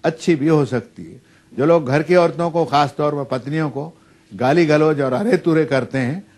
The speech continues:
उनको मना फरमाया गया। हदीस शरीफ में नेक औरत को पति का, यानी शौहर का आधा ईमान बताया गया, इसलिए औरतों को गाली देना यहाँ रसूलुल्लाह ने मना फरमाया। हमारे समाज में, मुसलमानों में भी और दूसरे भाइयों में भी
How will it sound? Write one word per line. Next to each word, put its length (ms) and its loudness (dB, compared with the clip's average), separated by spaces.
उनको 320 0
मना 260 2
फरमाया 560 -4
गया। 120 -20
हदीस 280 2
शरीफ 300 4
में 180 -4
नेक 300 0
औरत 320 0
को 360 -6
पति 260 4
का, 200 2
यानी 180 -2
शौहर 340 0
का 140 0
आधा 320 4
ईमान 420 -4
बताया 340 -4
गया, 180 -14
इसलिए 240 -2
औरतों 400 2
को 140 -2
गाली 260 -2
देना 420 -4
यहाँ 240 2
रसूलुल्लाह 400 -4
ने 200 -8
मना 200 -2
फरमाया। 440 -6
हमारे 300 2
समाज 340 2
में, 280 -12
मुसलमानों 580 -2
में 160 0
भी 140 4
और 80 4
दूसरे 360 2
भाइयों 420 2
में 160 -2
भी 200 -4